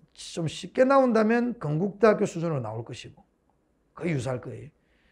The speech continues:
어렵게 나온다면 서강대 바로 밑에 정도는 되지 않을까 싶어요. 대신에 좀 편한 이유는 시간에 크게 부담은 없을 거라서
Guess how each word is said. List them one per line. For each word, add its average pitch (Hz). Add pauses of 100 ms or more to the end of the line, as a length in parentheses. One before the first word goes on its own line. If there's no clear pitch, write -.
(220)
어렵게 226
나온다면 185
서강대 214
바로 156
밑에 208
정도는 143
되지 123
않을까 123
싶어요. 120 (580)
대신에 180
좀 226
편한 185
이유는 175 (540)
시간에 254
크게 -
부담은 180
없을 139
거라서 117